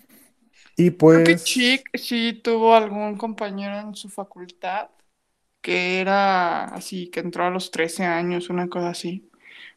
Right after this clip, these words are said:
Speaker 1: Ajá.
Speaker 2: Pero lo, lo voy a preguntar.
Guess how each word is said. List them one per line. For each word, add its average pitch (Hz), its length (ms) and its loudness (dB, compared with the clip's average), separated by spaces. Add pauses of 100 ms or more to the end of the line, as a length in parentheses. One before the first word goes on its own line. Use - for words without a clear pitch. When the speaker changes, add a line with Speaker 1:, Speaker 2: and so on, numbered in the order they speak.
Speaker 1:
Ajá. 104 100 -10
Speaker 2:
Pero 185 420 -2 (800)
lo, 214 160 2
lo 254 140 6
voy 339 120 8
a 392 40 -10
preguntar. 196 400 -12